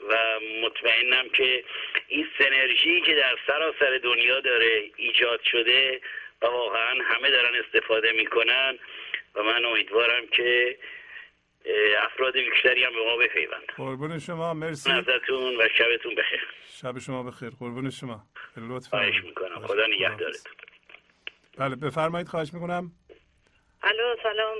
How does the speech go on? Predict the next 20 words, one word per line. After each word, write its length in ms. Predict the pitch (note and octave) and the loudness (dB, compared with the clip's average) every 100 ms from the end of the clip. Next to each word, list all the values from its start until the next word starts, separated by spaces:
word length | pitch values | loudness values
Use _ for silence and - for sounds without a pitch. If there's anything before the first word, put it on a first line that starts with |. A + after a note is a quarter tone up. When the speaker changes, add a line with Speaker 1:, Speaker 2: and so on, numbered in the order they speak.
| G#3 | -6
Speaker 3:
آقای 440 | F#3+ F#3+ F#3+ F3+ E3+ | -4 -2 0 0 0
شهبازی. 420 | E3 D3 D#3 C#3+ | -6 -6 -6 -4
Speaker 2:
سلام، 360 | D3+ C#3+ E3 F3 | -4 -2 -2 -2
خواهش 280 | E3 E3 D3+ | -2 -4 -4
می‌کنم. 380 | F3+ D#3+ C3+ A#2+ | -6 -4 -6 -8
خوبین 320 | F3 F3 E3+ | -8 -4 -4
شما؟ 460 | F3 E3+ F3 F3 - | -4 0 0 0 -2
Speaker 3:
نباشید، 600 | A3+ A3+ A3+ A3 A3 F#3 | -2 0 0 4 2 2
حال 160 | G3 G3 | -4 -4
شما 240 | G3+ G3 | -6 -8
خوبه؟ 340 | G#3+ F#3+ F#3+ | -6 -2 0
Speaker 2:
قربون 400 | F#3+ B2+ A#2+ C#3 | 0 -4 -8 -10
شما. 440 | C3+ C#3 C3+ B2 A2+ _ _ _ _ _ _ C#3 | -10 -8 -8 -10 -14 _ _ _ _ _ _ -10
بفرمایید، 480 | C#3+ E3+ F#3 D#3+ | -4 -2 -2 -4
خواهش 300 | - D3 C#3+ | -2 -2 -2
می‌کنم. 200 | G3+ G#3+ | 0 0
Speaker 3:
ببخشید، 240 | G#3+ C3 G#3 | 0 -2 0
من 120 | G#3 | 0
این، 400 | G#3 G#3+ G#3+ G#3+ | 0 0 0 2
اه، 260 | F#3+ F3+ | 2 2